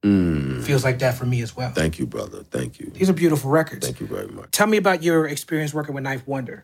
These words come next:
Speaker 2: 'cause I know he produced a, a bunch of joints on that
Speaker 1: Yeah,
Speaker 2: album.
Speaker 1: Ninth is an incredible producer, man. You know, if, if you're an M C,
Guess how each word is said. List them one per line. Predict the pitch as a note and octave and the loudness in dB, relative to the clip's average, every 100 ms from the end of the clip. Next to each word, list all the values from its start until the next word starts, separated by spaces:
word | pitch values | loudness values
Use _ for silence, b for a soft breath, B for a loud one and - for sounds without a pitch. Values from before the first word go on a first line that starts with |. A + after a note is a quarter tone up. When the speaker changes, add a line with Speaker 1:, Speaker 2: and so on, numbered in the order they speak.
| - | -10
Speaker 2:
'cause | B2 | -2
I | C3+ | 2
know | C#3 | 2
he | C#3 | 2
produced | C3+ C3+ B2+ | 0 -2 -2
a, | B2 G#2+ | -8 -8
a | B2+ | -2
bunch | B2+ C3 | 0 0
of | A#2 | -2
joints | A#2+ A#2+ - | -4 -4 -4
on | |
that | - | -2
Speaker 1:
Yeah, | - | 0
Speaker 2:
album. | - - - | -2 -6 -2
Speaker 1:
Ninth | C#2+ D2+ - | 0 0 -2
is | B1 - | -6 -6
an | A#1+ | -8
incredible | B1 - - C2+ - | -6 0 0 0 -6
producer, | - - - C2 - B1+ | -8 -6 -4 -2 -4 -6
man. | B1+ - B1 B1 - | -6 -6 -6 -8 -6
You | - | -4
know, | - - A#2+ G#2+ - - | -2 -4 -6 -10 -14 -12
if, | - - - _ | -12 -10 -16 _
if | B1+ C2 | -14 -4
you're | D#2 D#2 | -2 0
an | C#2+ - | -4 -6
M | C#2 C#2+ | -8 -2
C, | - - - D2 D2+ C#2+ | -2 0 0 -2 -2 -4